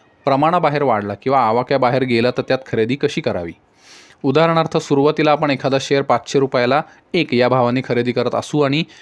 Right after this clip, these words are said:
काही वर्षांनी तो शेअर दहा हजार रुपये झाला, तर तो शेअर एसआयपीद्वारे खरेदी करणं अवघड आहे.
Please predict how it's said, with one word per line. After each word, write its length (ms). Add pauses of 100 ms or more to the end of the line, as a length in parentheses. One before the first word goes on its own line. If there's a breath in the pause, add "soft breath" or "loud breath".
(180 loud breath)
काही 220
वर्षांनी 440
तो 140
शेअर 220
दहा 360
हजार 160
रुपये 260
झाला, 240 (460 soft breath)
तर 100
तो 80
शेअर 280 (160)
एसआयपीद्वारे 720
खरेदी 260
करणं 260
अवघड 280
आहे. 160